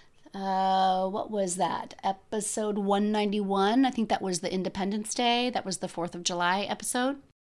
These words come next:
What do you know for sure your goal is right now? Make sure you mark that down. For some of you, for so many of my clients,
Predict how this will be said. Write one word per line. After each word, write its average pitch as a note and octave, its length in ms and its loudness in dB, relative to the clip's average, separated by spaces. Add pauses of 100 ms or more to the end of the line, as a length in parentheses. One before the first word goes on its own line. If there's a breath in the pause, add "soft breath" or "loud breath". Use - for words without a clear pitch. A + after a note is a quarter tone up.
(260)
What A#3 380 4
do G#4 100 10
you G#4 100 8
know F4 120 10
for D#4+ 120 6
sure C#4+ 220 6
your A3 140 6
goal - 240 0
is - 180 0
right G3 140 -4
now? - 180 -2 (640)
Make B3+ 160 6
sure F#4 140 6
you F4+ 160 12
mark B3 320 8
that G3 320 4
down. F3 320 0 (840)
For A3 140 2
some C#4+ 220 8
of D4+ 120 8
you, F#3+ 280 4
for G3+ 120 -2
so A#3 200 4
many C4 240 6
of F#3 100 0
my F3+ 140 2
clients, A#3+ 800 4